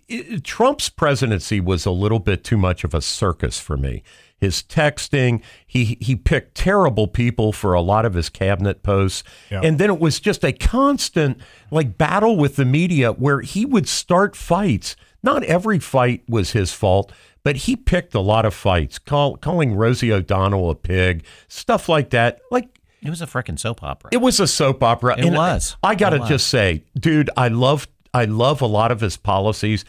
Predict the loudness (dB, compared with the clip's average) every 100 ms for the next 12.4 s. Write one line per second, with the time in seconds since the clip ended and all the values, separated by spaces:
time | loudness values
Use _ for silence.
0 | _ -6 -2 0 2 0 0 -2 0 0
1 | 0 2 0 -2 -10 _ _ -6 0 2
2 | 2 2 2 2 0 -2 -4 -6 -6 -12
3 | -14 _ _ -4 2 4 4 4 2 0
4 | -2 2 4 4 4 2 0 0 0 0
5 | 2 4 4 4 2 0 -2 -2 -2 0
6 | -2 -2 -2 -6 _ _ _ _ -2 0
7 | 2 2 2 2 2 0 -2 -6 -10 -8
8 | -2 0 2 2 0 -2 -2 -2 -2 -4
9 | -4 -4 -4 -2 -4 -4 -6 -4 -4 -4
10 | -4 -4 -6 -6 -6 -6 -6 -4 -4 -4
11 | -4 -4 -4 -6 -6 -4 -4 -6 -8 -4
12 | -2 0 2 4